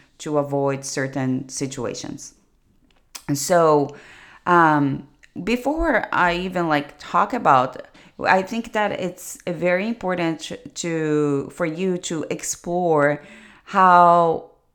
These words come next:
emotional eating has different spectrums. And, uh,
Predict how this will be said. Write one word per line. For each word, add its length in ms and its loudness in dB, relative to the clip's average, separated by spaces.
emotional 640 0
eating 380 -4
has 440 -2
different 540 -4
spectrums. 920 -6
And, 500 2
uh, 500 4